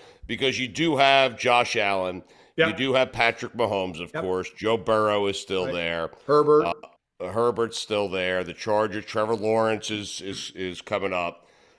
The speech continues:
Speaker 1: Um, and we'll see what happens with Lamar Jackson. By the way, at the time we're taping this, teams can actually make Lamar Jackson an offer. I'm wondering if the Jets should. But in the
Speaker 2: Ah.
Speaker 1: overall,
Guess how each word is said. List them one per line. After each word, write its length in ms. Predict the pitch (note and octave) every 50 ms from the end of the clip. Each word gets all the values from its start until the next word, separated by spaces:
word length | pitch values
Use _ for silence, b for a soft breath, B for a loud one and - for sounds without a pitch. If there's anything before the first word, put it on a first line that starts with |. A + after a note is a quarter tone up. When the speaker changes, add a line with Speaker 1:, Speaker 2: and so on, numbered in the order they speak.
| b b -
Speaker 1:
Um, 480 | E2 F2 F2+ F2+ F2+ F2+ F2 F2 F2 -
and 160 | F#2 G2+ F#2+
we'll 100 | G2 G2
see 140 | - - A#2+
what 140 | A2 G#2+ G#2+
happens 460 | A2 A2 A2 G#2+ - G#2+ G2 F2+ -
with 140 | G2 G#2+ F2+
Lamar 320 | G2 G2 G2 G2 F#2+ F#2
Jackson. 500 | E2 G#2+ A2 A2 A2 G#2 - G2+ F#2 F2+
By 180 | F2 F#2+ G2 F#2
the 100 | G2 G2+
way, 200 | G#2+ G#2+ G#2 G2
at 40 | F2
the 60 | F2+
time 280 | F2 - G#2+ G2+ G2+ G2
we're 80 | F#2 F2+
taping 380 | - - A#2 A2+ G2 F#2 G#2 F#2
this, 160 | F#2+ F#2 -
teams 260 | - A2 G#2 G2 -
can 140 | - G#2 G2
actually 360 | G2 G#2 G2+ - - G2+ F#2+
make 280 | F#2 G#2 G#2 G2 - F#2
Lamar 280 | G2 F#2 G2 G2+ G2
Jackson 460 | F#2 - G#2+ G#2 G#2 - - F2+ E2+
an 100 | E2+ E2+
offer. 380 | G2+ G#2+ A2 G#2+ - - G2 F#2+
I'm 100 | F2 F2
wondering 400 | F#2+ G#2 G#2 G2 G2+ G2+ G2 F#2
if 80 | D#2+ -
the 80 | F2+
Jets 300 | D2+ - G2+ F2+ E2 -
should. 400 | - - B2+ B2+ G#2 F#2+ F#2 D#2+ - B B B B B B B
But 240 | - B2 B2 B2 B2+
in 80 | C3 B2
the 180 | C3 B2+ C3
Speaker 2:
Ah. 200 | C3+ D3 E3 F3+ F#3
Speaker 1:
overall, 420 | F3+ F3 E3 D#3+ E3 E3 D3+